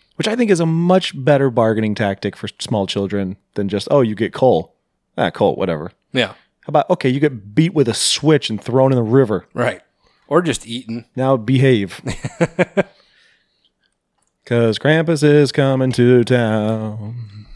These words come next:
Speaker 1: Yeah, tonight is Krampusnacht, uh, trans-, loosely translated to Krampus Night. In many of these Eastern European countries, they
Speaker 2: No,
Speaker 1: have a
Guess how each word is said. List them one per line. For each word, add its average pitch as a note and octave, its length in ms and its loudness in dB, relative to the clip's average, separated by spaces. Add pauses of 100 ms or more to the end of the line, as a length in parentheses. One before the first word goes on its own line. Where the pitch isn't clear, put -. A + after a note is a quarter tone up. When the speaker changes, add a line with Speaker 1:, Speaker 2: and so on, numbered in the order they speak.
(540)
Speaker 1:
Yeah, F3 120 4
tonight A#2+ 340 -2
is A#2+ 100 -2
Krampusnacht, C#3+ 800 -2
uh, F#2 380 -6 (260)
trans-, - 400 -10
loosely G2+ 260 -2
translated F#2 340 -4
to - 80 -12
Krampus G2 320 -6
Night. C3 440 0 (440)
In F#2+ 160 -6
many F#2+ 240 -4
of F2 120 -4
these F2 160 -8
Eastern F#2+ 240 -8
European F#2+ 300 -6
countries, G2+ 340 -4
they G2 80 0
Speaker 2:
No, B2+ 80 2
Speaker 1:
have A#2 120 -2
a G2 160 -12